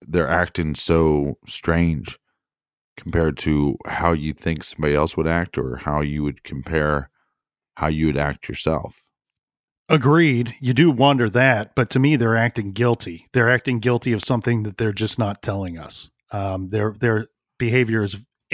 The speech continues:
Speaker 2: highly suspicious, and it almost seems to me like they are doing their best to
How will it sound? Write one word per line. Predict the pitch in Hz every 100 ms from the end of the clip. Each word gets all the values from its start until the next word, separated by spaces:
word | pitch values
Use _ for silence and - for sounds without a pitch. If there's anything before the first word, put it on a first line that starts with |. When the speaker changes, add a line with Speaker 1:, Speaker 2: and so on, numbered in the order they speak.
| 156
Speaker 2:
highly | - - 165 180 170 135
suspicious, | - 110 - 87 - - - - _ _ _ _ _ _
and | 147 127
it | 123
almost | 135 151 156 143
seems | - 151 131
to | -
me | 123 123 120
like | 107 107 - -
they | 113 107
are | 107 110 104 101 101 92 _ _ _ _ _ _ _ _ _ _ _ _ _ _ 127
doing | 139 202 202
their | 175 135
best | 143 147 -
to | 143 131 123 117